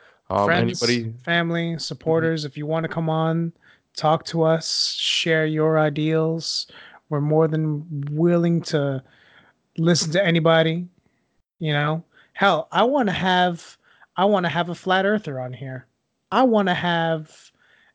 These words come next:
Speaker 2: a uh, I wanna have a white supremacist. Why not? I wa-, I wanna know what makes them tick.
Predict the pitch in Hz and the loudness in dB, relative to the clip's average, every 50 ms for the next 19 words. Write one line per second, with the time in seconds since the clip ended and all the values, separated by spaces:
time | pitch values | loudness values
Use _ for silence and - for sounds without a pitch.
0 | _ - - 185 180 175 175 175 175 170 175 175 175 175 175 175 175 170 170 - | _ -6 -2 0 2 2 2 2 2 0 0 0 0 -2 -2 -2 -4 -6 -8 -10
1 | _ _ _ _ _ _ _ _ _ - - 170 175 180 180 180 185 185 185 180 | _ _ _ _ _ _ _ _ _ -4 0 2 4 4 4 4 2 2 0 0
2 | 185 185 185 185 185 185 180 185 180 170 151 165 - - - - - - _ _ | -2 0 0 0 0 0 -2 -2 -2 -2 -4 -4 -6 -10 -10 -12 -12 -12 _ _
3 | - - 165 240 208 165 151 - 170 170 190 175 185 196 202 - - 214 - - | 0 2 4 4 4 4 2 0 -2 -2 -2 0 0 -2 -2 -2 -6 -4 -2 -2
4 | 165 123 113 113 - 139 131 - - - - - _ _ 190 202 208 208 190 151 | -2 -2 -4 -8 -10 -10 -10 -10 -10 -12 -14 -18 _ _ 0 2 4 4 4 2
5 | 131 - _ _ _ _ _ _ _ _ _ _ _ _ _ _ _ _ _ _ | 0 -4 _ _ _ _ _ _ _ _ _ _ _ _ _ _ _ _ _ _
6 | _ - 196 226 226 226 226 208 - - 202 214 220 233 240 240 233 214 196 190 | _ 2 4 4 4 4 4 2 0 0 0 2 4 4 4 4 4 4 2 2
7 | 190 190 175 165 165 156 160 160 156 - - - 156 151 - - - 127 - - | 0 0 0 0 -2 -4 -4 -6 -8 -8 -8 -10 -10 -10 -10 -10 -14 -14 -16 -18
8 | _ - - - | _ -20 -20 -20